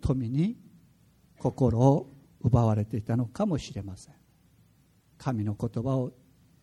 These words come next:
信じませんでした。しかしロトは神の言葉に従って、後ろを振り返りませんでした。彼が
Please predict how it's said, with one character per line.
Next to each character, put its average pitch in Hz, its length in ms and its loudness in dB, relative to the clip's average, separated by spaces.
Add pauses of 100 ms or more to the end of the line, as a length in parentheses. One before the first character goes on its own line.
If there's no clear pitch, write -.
(160)
信 127 300 4
じ 147 100 2
ま 113 160 0
せ 107 180 0
ん 92 80 2
で 92 140 -6
し - 80 -14
た。 98 120 -8
し - 160 -4
か 151 120 6
し 143 160 0
ロ 127 100 6
ト 123 120 0
は 175 220 4 (920)
神 131 260 0
の 101 140 -2
言 123 300 0
葉 110 120 0
に 104 80 2
従 117 300 0
っ 104 60 0
て、 147 320 -2 (360)
後 220 320 0
ろ 226 200 -2
を - 220 -8 (760)
振 160 140 0
り 151 140 4
返 127 280 6
り 120 80 6
ま 107 160 2
せ - 140 -4
ん 98 80 -6
で 107 100 -14
し - 80 -18
た。 - 100 -20 (1400)
彼 156 280 4
が 175 260 4